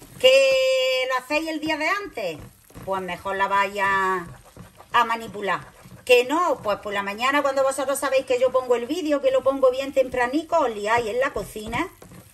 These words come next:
y pa' mediodía tenéis este gran plato. Ya no le voy a dar más vueltas, que la voy a marear. La echo ahí.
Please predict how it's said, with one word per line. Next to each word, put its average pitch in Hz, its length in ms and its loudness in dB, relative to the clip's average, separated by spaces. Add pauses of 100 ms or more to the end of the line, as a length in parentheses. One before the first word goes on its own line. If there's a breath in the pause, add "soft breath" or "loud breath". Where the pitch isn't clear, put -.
(140)
y 202 120 -10
pa' 214 160 0
mediodía 294 600 2
tenéis 247 320 -2
este 220 240 -6
gran 220 260 -4
plato. 165 460 -4 (1120)
Ya 226 120 -2
no 247 100 -4
le 233 100 -2
voy 214 100 -6
a 208 80 -4
dar 208 100 -4
más 202 180 -10
vueltas, 151 460 -8 (300)
que 170 80 -6
la 170 100 0
voy 180 120 -4
a 190 40 -2
marear. 180 380 -6 (720)
La 208 240 2
echo 185 500 -8 (580)
ahí. 160 640 -6